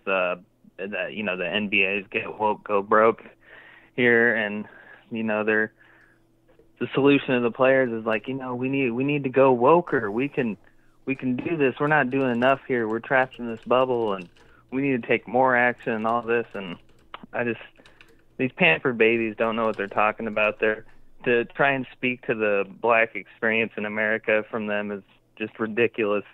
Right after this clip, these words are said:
I don't think any of them, you know, they're, they're way out of touch with the experience of any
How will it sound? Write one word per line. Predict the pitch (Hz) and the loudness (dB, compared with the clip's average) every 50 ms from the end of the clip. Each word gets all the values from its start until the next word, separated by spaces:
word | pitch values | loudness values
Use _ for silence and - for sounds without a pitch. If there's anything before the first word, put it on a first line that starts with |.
| _ _ _ - - - _ _ - - | _ _ _ -20 -20 -20 _ _ -6 -2
I | 117 | 0
don't | 123 123 | 0 0
think | 113 127 117 107 | 0 -2 -2 0
any | 117 113 113 110 | -2 -2 0 0
of | 110 104 | -2 0
them, | 110 110 104 107 104 104 - _ _ _ _ _ _ _ _ - _ _ _ _ _ _ _ - _ _ - - _ _ _ - | -2 -2 -2 -2 -4 -6 -8 _ _ _ _ _ _ _ _ -20 _ _ _ _ _ _ _ -20 _ _ -20 -20 _ _ _ -4
you | - 139 | 0 2
know, | 143 131 123 | 4 4 4
they're, | 117 131 123 | 4 4 2
they're | 107 107 143 147 | 2 2 0 2
way | 139 127 127 123 120 | 4 4 4 4 4
out | 110 101 | 4 2
of | 101 98 - | 0 -4 -4
touch | - 101 95 - - - | -4 -4 -4 -4 -4 -6
with | 101 95 - - - _ _ _ _ _ _ _ _ - | -6 -6 -6 -8 -20 _ _ _ _ _ _ _ _ -6
the | 113 110 107 - - | -4 -4 -4 -4 -6
experience | 117 - - - 117 110 104 98 - | -10 -10 -4 0 2 2 2 0 -4
of | 95 98 98 - - - _ - _ _ _ _ - | -8 -8 -8 -12 -16 -20 _ -20 _ _ _ _ -10
any | - 127 135 127 117 107 101 95 - | -6 -2 0 0 0 -2 -4 -8 -10